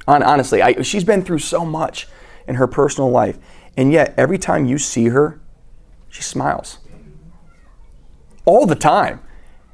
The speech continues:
I mean, no matter what, she, she could have had a, a limb cut <laughs> off, and she's like, "Hey, good morning," and just bleeding to death, and s-, she smiles. I think about her all the time with this. That lady is a walking mirror of what faith is.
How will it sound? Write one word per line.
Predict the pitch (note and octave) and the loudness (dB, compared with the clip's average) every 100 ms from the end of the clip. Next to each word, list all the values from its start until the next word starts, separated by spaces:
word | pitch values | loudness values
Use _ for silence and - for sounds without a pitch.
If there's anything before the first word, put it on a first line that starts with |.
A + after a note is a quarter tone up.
| - - - | -20 -10 0
I | C#3 | 2
mean, | C#3 | 4
no | C3+ E3 | 2 2
matter | F#3 F3+ | 4 4
what, | D#3 F#3+ - | 2 2 0
she, | - F3+ E3 | -2 -2 -2
she | D3+ - | -4 -2
could | A3 A3 | 2 2
have | F3+ | 4
had | F3+ E3 | 4 4
a, | A2+ - | 4 2
a | |
limb | B2 B2 G#3+ D#3+ | 2 2 2 0
cut | - A2 | 0 0
<laughs> | |
off, | - C#3 | 0 0
and | A#2+ | -2
she's | - D3 | -6 -6
like, | A#3 B4 - | -8 -10 -8
"Hey, | G#4+ | -4
good | F#4+ | -2
morning," | F4+ G#4 B4 - - F#4 - - - - - - - | -2 -4 -6 -6 -8 -12 -12 -20 -20 -20 -20 -20 -4
and | - A3+ | 0 0
just | G3+ F3+ | 0 0
bleeding | D3+ F#3 F#3 | 2 2 4
to | D#3+ | 2
death, | C3+ C3+ - | 4 2 0
and | C3 | -6
s-, | - | -8
she | - E3+ | -10 -10
smiles. | - C#3+ E3 - - - - - - | -6 -4 -2 -4 -10 -18 -20 -20 -6
I | A#3+ | -4
think | - G3+ | -2 0
about | C#3 A#2+ | 2 2
her | A#2+ | 2
all | C3 | 2
the | B2+ | 0
time | - C3+ A#2+ | 2 2 2
with | G#2+ | 0
this. | A2 - - - - | -2 -4 -12 -20 -4
That | C3 D3 G#3+ - | 2 4 2 0
lady | D3+ D#3 C3 A#2 A2+ A2+ - - - - - - - - - _ | 2 2 4 2 2 -2 -10 -20 -20 -20 -20 -20 -20 -20 -20 _
is | B2+ B2+ | 4 6
a | A#2+ | 4
walking | A2 G#2+ B2+ C3 - C3 B2+ B2+ - - - - | 4 2 4 2 0 0 0 -4 -10 -20 -20 -6
mirror | B2 B2 A#2 | 0 4 4
of | A2 | 2
what | A#2 | -4
faith | - - A2 - | -4 -2 0 0
is. | F#2+ F2 - | -2 -4 -8